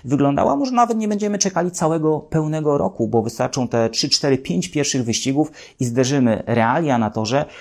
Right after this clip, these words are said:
z tym, jakie były moje przewidywania po tych zimowych testach. Tyle, a teraz wiem, że długo czekaliście na ten materiał. Wiele osób pisało w komentarzach pod poprzednimi filmami na Twitterze, gdzie jest podsumowanie, gdzie jest materiał. Czasami jednak to zwykłe, codzienne życie upomina się o mnie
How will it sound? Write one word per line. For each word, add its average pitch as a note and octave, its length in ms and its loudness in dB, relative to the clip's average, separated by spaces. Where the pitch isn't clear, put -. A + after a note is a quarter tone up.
z - 140 -6
tym, C3 220 2
jakie C3+ 280 0
były B2+ 220 2
moje B2+ 260 2
przewidywania A#2 640 0
po A#2 120 -4
tych A#2 220 -4
zimowych A#2 680 0
testach. C#3+ 480 0
Tyle, G#3+ 220 2
a F3 100 4
teraz E3+ 240 0
wiem, E3 140 -2
że D#3 100 0
długo D3+ 220 2
czekaliście D3 520 0
na G#2+ 100 0
ten A2+ 140 -2
materiał. A2 360 0
Wiele A2+ 160 2
osób A2+ 220 -4
pisało B2+ 280 -2
w - 80 -14
komentarzach A#2 480 -2
pod - 140 -6
poprzednimi C#3 520 -2
filmami B2+ 420 2
na A2+ 80 0
Twitterze, A2+ 460 0
gdzie A#2+ 220 0
jest A2+ 220 0
podsumowanie, C3 720 0
gdzie A2 160 0
jest A2 160 2
materiał. B2 440 0
Czasami D3 340 -6
jednak C#3+ 320 -4
to B2+ 180 -4
zwykłe, C3 460 -4
codzienne B2+ 440 0
życie B2 220 0
upomina C#3+ 500 0
się C3+ 160 -4
o B2+ 40 2
mnie B2 320 0